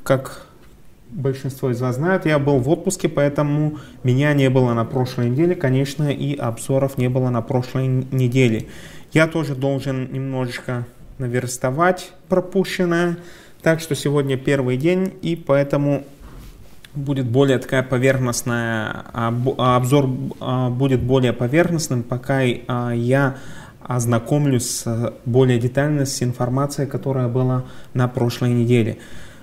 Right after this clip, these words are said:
Начинаем с, а, просмотра макростатистического календаря.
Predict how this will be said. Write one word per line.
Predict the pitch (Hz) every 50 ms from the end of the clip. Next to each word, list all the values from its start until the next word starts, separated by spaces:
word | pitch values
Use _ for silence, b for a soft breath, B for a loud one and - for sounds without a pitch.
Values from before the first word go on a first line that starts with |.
| B
Начинаем | - 143 143 - - 180 185 190 190 190 180
с, | 180 - - - -
а, | 165 160 156 156 156 151
просмотра | 151 - 156 151 - - 165 160 156 151 - 147 139 135 131 - - -
макростатистического | 143 139 139 135 - 135 123 - - 131 - 131 - - 139 - - - - 139 131 131
календаря. | 127 - 131 127 131 131 127 139 143 160 175 190 208 196